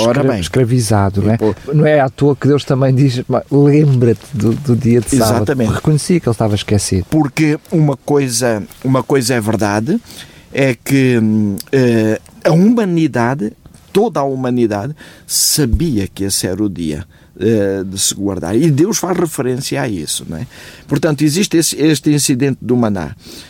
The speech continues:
Speaker 1: Ehm, agora, há aqui um aspecto interessante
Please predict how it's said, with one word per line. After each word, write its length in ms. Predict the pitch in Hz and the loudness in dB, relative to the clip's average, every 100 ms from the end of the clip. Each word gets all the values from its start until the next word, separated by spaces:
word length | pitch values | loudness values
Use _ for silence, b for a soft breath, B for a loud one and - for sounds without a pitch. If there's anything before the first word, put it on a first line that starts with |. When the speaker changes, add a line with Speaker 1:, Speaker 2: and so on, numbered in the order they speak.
| B B | B B
Speaker 1:
Ehm, 840 | 139 135 135 135 131 123 120 110 87 - _ - _ _ - - _ _ _ - _ _ _ _ | 0 2 2 2 0 0 0 0 -4 -10 _ -20 _ _ -20 -20 _ _ _ -20 _ _ _ _
agora, 440 | 156 160 131 156 - B B B | -2 0 0 -2 -6 B B B
há 120 | 156 | -2
aqui 220 | 175 160 175 | -2 0 0
um 280 | 165 156 143 | 2 0 0
aspecto 460 | 127 - 147 - | -2 -2 -4 0
interessante 840 | 139 127 120 113 - 87 95 - | 0 2 0 0 0 -2 -4 -4